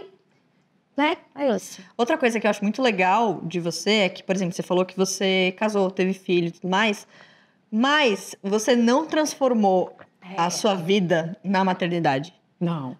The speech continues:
Speaker 2: Porque essa é uma questão. Eu não
Speaker 1: É.
Speaker 2: sou mãe ainda, mas vejo muitas amigas minhas
Speaker 1: Hum.
Speaker 2: que, que acabam perdendo um pouco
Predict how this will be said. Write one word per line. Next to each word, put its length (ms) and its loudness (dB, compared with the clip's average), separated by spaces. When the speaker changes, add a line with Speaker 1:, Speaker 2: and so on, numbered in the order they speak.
Speaker 2:
Porque 240 -2
essa 420 0
é 520 0
uma 180 0
questão. 560 -2
Eu 140 0
não 60 0
Speaker 1:
É. 40 -2
Speaker 2:
sou 100 0
mãe 220 2
ainda, 260 2
mas 640 -2
vejo 380 2
muitas 300 0
amigas 340 0
minhas 280 0
Speaker 1:
Hum. 80 -4
Speaker 2:
que, 380 0
que 120 -2
acabam 460 0
perdendo 460 0
um 80 2
pouco 540 0